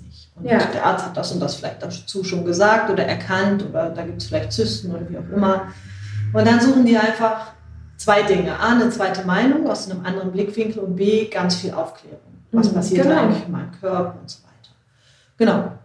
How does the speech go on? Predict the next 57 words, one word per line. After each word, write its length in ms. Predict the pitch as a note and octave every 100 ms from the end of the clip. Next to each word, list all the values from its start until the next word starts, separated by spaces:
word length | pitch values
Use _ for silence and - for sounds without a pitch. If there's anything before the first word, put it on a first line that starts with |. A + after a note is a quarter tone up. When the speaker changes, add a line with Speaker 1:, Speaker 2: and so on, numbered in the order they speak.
| -
Speaker 1:
Und 440 | G#3 G#3 G3+ G3+ -
dann 180 | G3+ D4
im 100 | B3
Blut 260 | A#3 A#3
zu 80 | A#3+
schauen, 320 | - G#3+ G#3 G3
okay, 240 | - A#3 G#3
wie 60 |
ist 180 | G#3 -
denn 100 | A3
der 100 | G3
aktuelle 440 | F#3 F3+ - F3 F3
Stand? 540 | - F3+ - - -
Und 300 | F3+ F3 -
wie 260 | F#3+ F#3 F3+
haben 120 | G3+
sich 160 | G#3 G#3
denn 140 | G3+
die 160 | F3+ F3
Hormone 420 | F3+ F3+ F#3 F3+
jetzt 200 | E3+ E3+
nach 160 | F3+ F3+ - -
vielleicht 280 | F#3 F3+ -
auch 100 | -
der 100 | -
Pillenverhütung 880 | - G3+ G3 G3 F3+ F3 F3 F3+ F3
oder 80 | - -
was 260 | - - -
auch 80 | F#3
immer, 360 | F#3 F3+ F3+ - _ _ _ _ -
äh, 180 | E3+ E3+
verhütet 460 | - E3+ F3 E3 D#3+
ja 80 | D#3
noch 100 | D#3
nicht 160 | - F3+
jede 180 | F3
Frau 260 | F3 - D#3
hormonell, 680 | E3 D#3 D#3 G3 G#3 G3+ - - _ -
oder 460 | F#3 F#3 F3+ F3
nach 160 | F3+ F3
der 100 | F3
Kupferspirale, 960 | - - F3 F3 F3 F3 E3+ E3+ F3 F#3
wie 60 |
ist, 260 | A3 - -
wie 80 | G#3+
steht 280 | - B3+
denn 100 | A#3
der 180 | G#3 G3
Zyklus 460 | - A3 - G3 -
da? 320 | G#3 G#3 -
Und 140 | B3 C#4
was 120 | D4+
Speaker 2:
Mhm. 40 | -
Speaker 1:
braucht 360 | - G4 -
es 140 | - -
denn 140 |
da? 40 | -